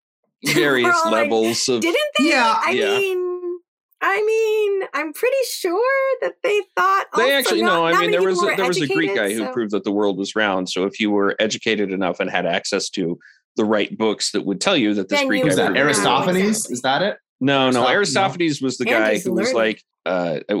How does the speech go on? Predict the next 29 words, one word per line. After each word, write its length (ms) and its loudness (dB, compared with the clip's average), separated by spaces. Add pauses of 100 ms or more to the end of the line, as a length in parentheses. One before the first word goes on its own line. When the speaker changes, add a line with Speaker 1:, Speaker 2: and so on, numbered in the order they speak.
(240)
Speaker 2:
Plato, 420 2
I 80 0
think, 240 -4
said 220 -2
a 40 0
man 220 0
is 140 -2
a 80 -2
featherless 420 0
biped, 320 -2
and 400 -2
Aristophanes 580 -2
came 200 -2
in 100 -2
holding 300 -2
a 40 -2
chicken 320 -4
and 120 -6
said, 180 -2
"Behold 340 0
a 120 0
man!" 1400 -2
And 320 0
Speaker 1:
<laughs> 100 -10 (1400)
Speaker 3:
Uh, 760 -2 (100)
Speaker 2:
plucked 220 -2
chicken. 340 -2 (120)
I 220 0 (100)
should 260 -8